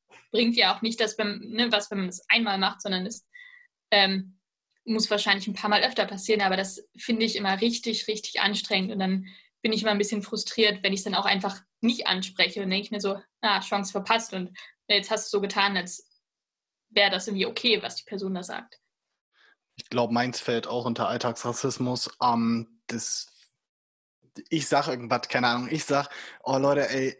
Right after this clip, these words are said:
Speaker 2: Viertelstunde zu spät, könnt ihr nicht mal bitte vorher auf die Uhr schauen, könnt ihr nicht mal eben gucken, wir waren um fünfzehn Uhr verabredet, warum denn jetzt fünfzehn Uhr fünfzehn?"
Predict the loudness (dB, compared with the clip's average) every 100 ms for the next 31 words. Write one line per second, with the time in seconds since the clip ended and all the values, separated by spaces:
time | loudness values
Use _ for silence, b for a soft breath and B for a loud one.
0 | _ -4 -2 0 0 0 0 -2 -2 2
1 | 0 0 -2 0 2 2 2 2 0 0
2 | -4 0 2 2 0 -4 -4 -2 -2 0
3 | -2 0 0 0 0 0 -2 0 -2 -2
4 | -2 -2 0 0 0 -4 -4 -4 -2 -2
5 | 0 -2 -2 -4 -6 -4 -2 -2 0 -2
6 | -4 -6 -6 -4 -2 -2 -4 -2 -4 -4
7 | -4 -2 -2